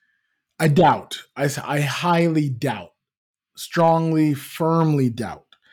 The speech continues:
that we will be there because, uh, three months is really trying to be the maximum that we're gonna be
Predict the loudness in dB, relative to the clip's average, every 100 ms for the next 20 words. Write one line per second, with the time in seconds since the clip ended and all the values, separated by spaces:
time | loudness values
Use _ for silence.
0 | _ _ _ -6 -4 -2 -2 -2 -2 -4
1 | -6 -8 -14 -18 -12 -10 -2 4 4 4
2 | 2 -4 -8 -14 _ _ -12 -10 -10 -10
3 | -12 -16 _ _ _ -6 -4 -2 -4 -6
4 | -8 -14 -18 _ _ -14 -14 -16 _ -10
5 | 0 2 2 0 0 0 0 -2 -2 -4
6 | -6 -6 -4 -2 -2 -2 -2 -2 -2 -2
7 | -2 -2 -2 -4